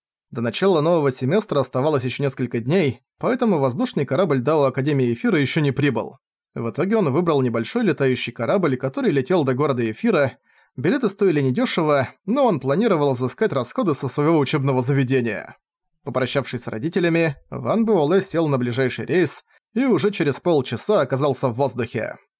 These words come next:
Маленькие воздушные суда, ходившие между городами, были не такими безопасными, как корабль Дао Академии Эфира. Обычно путешествия проходили гладко, если, конечно, не брать в расчет форс-мажоры. Все-таки маршруты полета постоянно проверялись на безопасность.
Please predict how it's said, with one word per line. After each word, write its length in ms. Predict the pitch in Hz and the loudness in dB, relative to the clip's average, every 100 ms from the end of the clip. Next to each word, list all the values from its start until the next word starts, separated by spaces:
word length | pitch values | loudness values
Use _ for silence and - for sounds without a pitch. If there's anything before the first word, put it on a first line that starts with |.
| _ _ - | _ _ -8
Маленькие 520 | 120 151 175 147 147 | -2 0 0 0 0
воздушные 500 | 131 117 156 - 135 | 0 0 -2 -2 -4
суда, 400 | 113 113 143 175 | -4 -4 0 0
ходившие 480 | 123 147 247 - 151 | -2 -4 -4 -2 -2
между 240 | 151 127 | 0 -2
городами, 600 | 127 120 117 196 156 127 _ - | -2 -2 0 2 2 -2 _ -4
были 220 | 277 262 | 0 2
не 100 | 240 | 2
такими 300 | 233 214 135 | 0 0 -2
безопасными, 640 | 120 113 113 170 - 220 | -2 -2 0 -2 2 0
как 180 | 190 127 | 0 -2
корабль 320 | - 139 123 | 0 0 2
Дао 220 | 123 131 | 0 0
Академии 480 | 120 117 131 127 113 | 0 0 0 0 0
Эфира. 480 | 110 202 196 139 - _ _ - | -2 0 2 0 -2 _ _ -4
Обычно 400 | 131 262 - 208 | -2 -2 -2 -2
путешествия 560 | 131 135 262 247 180 | -2 -2 -4 0 0
проходили 440 | 131 123 139 135 127 | 0 0 0 0 0
гладко, 380 | 131 233 - | 2 0 0
если, 320 | 156 139 135 131 | 0 0 -2 -2
конечно, 380 | 135 147 - | -2 -2 -2
не 120 | 131 127 | -2 0
брать 200 | 131 127 | -2 -2
в 40 | |
расчет 280 | 123 - 123 | -6 -4 -6
форс-мажоры. 800 | 135 - 113 110 196 160 135 - _ _ | -6 -6 -6 0 2 2 0 -4 _ _
Все-таки 480 | - - 285 262 - | -18 -6 -4 -2 0
маршруты 480 | 156 120 - 208 - | 0 0 0 0 0
полета 380 | 127 151 254 143 | 0 0 0 -2
постоянно 480 | 127 - 185 170 | -4 0 2 2
проверялись 480 | 131 127 127 165 139 | 2 0 2 0 0
на 80 | 147 | -2
безопасность. 840 | 127 123 131 127 - - - - | 0 0 0 -2 -4 -14 -16 -20